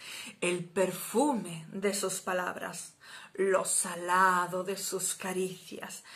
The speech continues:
el sonido de su belleza, lo brillante de su abrazo". Tenemos después el juego de palabras, que consiste en relacionar palabras que se escriben o pronuncian igual.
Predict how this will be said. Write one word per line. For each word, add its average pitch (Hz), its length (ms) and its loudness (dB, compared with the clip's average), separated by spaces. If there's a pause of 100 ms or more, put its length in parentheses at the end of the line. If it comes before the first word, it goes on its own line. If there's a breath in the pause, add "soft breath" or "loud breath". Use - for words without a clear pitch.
(240 loud breath)
el 190 160 0
sonido 185 840 0
de 180 120 -8
su 175 280 -4
belleza, 175 800 -8 (480)
lo 160 260 0
brillante 165 840 -2 (180)
de 180 280 -10
su 170 180 -8
abrazo". 160 480 -10 (1600 loud breath)
Tenemos 190 380 0
después 220 460 2
el 214 160 4
juego 180 400 -2
de 196 100 -6
palabras, 254 800 0
que 277 220 -2
consiste 262 440 4
en 285 80 -2
relacionar 247 680 4
palabras 240 520 8
que 233 100 -2
se 220 100 0
escriben 208 480 0
o 254 100 -2
pronuncian 190 640 -6
igual. 254 420 0